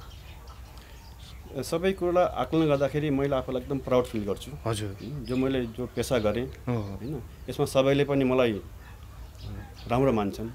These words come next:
Speaker 2: हजुर।
Speaker 1: तपाईँ यो फौजी मान्छे भएर यसरी आएर
Speaker 2: उम्।
Speaker 1: यस्तो व्यवसाय आँट्नु एउटा सकारात्मक कुरो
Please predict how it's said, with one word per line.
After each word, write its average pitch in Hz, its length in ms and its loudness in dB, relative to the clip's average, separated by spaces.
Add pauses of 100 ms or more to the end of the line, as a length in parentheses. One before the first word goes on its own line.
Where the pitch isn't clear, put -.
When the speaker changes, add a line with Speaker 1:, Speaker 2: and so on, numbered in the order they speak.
Speaker 2:
हजुर। 101 500 -6
Speaker 1:
तपाईँ 143 300 -2
यो 143 200 -2
फौजी 143 380 4
मान्छे 127 320 4
भएर 101 220 2
यसरी 131 300 -2
आएर 113 320 6
Speaker 2:
उम्। 104 460 -2
Speaker 1:
यस्तो 139 320 -4
व्यवसाय 123 540 2
आँट्नु 120 500 0
एउटा 117 320 -2
सकारात्मक 117 540 -2
कुरो 110 400 0